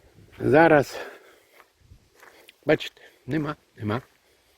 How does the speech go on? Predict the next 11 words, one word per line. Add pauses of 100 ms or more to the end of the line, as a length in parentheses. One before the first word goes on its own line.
(1700)
Нема. (1700)
І
далі
нема,
і
далі
нема. (220)
І
ото
одна
осталася.